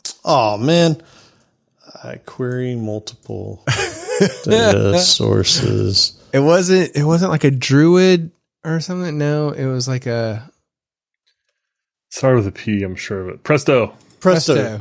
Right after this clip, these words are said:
Speaker 2: yeah.
Speaker 1: Presto sequel and Presto D B.
Speaker 2: I, I
Speaker 1: Yeah.
Speaker 2: think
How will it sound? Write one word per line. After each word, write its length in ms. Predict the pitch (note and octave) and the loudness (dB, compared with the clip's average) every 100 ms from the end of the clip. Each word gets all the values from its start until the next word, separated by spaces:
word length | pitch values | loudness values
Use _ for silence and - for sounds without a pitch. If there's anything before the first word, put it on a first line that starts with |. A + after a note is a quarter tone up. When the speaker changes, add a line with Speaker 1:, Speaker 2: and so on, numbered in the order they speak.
| C3 | -6
Speaker 2:
yeah. 140 | C#3+ | -2
Speaker 1:
Presto 380 | C3 E3 - E3 | 0 2 2 2
sequel 560 | D3 E3 E3 F#3+ F3+ D#3 | 2 0 2 4 4 4
and 100 | A#2 | 2
Presto 380 | D3+ C#3+ D3+ B2+ | 0 2 2 2
D 180 | B2 A#2+ | 0 0
B. 260 | B2 A2+ | 0 0
Speaker 2:
I, 60 | E3+ | -4
I 40 | - | -4
Speaker 1:
Yeah. 160 | C#3 | 0
Speaker 2:
think 180 | E3 G3+ | 0 -2